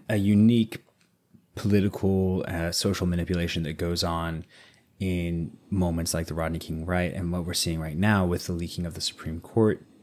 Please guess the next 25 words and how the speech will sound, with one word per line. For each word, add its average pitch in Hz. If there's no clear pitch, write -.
draft 85
opinion. 87
A -
parallel 85
that 85
I 107
see, 80
at 64
least, 76
is 87
that 85
the 104
actual 104
problem, 92
at 92
least 92
that, 87
that 82
most 92
of 90
society 78
is 76
concerned -
about, 60
is 92